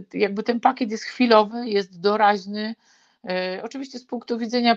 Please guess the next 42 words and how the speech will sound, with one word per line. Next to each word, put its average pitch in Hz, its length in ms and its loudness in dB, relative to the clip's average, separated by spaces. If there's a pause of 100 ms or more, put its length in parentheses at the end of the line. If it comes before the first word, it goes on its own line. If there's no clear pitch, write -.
(140)
gospodarstwa 214 640 0
dom-, 202 280 -2
domowego, 202 520 -2
dla 196 120 -4
którego 196 340 -6
czterysta 196 420 -4
złotych 196 280 -6
jest, 202 440 0
e, 175 280 0 (400)
ważne, 175 640 2
na 175 80 -2
przykład 175 280 -8
na 175 100 -4
dodatek 180 380 -4
energetyczny, 170 760 -6
no 202 120 -2
to, 240 200 -2 (120)
to 220 200 2
ja 214 160 6
to 240 140 0
rozumiem, 240 480 -2
no 170 100 -8
jest 208 300 -6
to 415 100 -6
ważne, 156 380 -2
ale 196 180 -2
mamy 254 300 2
system, 175 480 -14 (480)
m, 180 260 -6
wspierania, 180 920 2
y, 175 80 -8
dodatkami 180 520 -10
energetycznymi 175 600 -10
najuboższych, 165 600 -2
mamy 175 220 -2
system 196 320 -6
pomocy 175 380 -4
społecznej. - 420 -4
Po 220 120 0
co 233 140 2
robić 185 320 0
nowe 180 320 2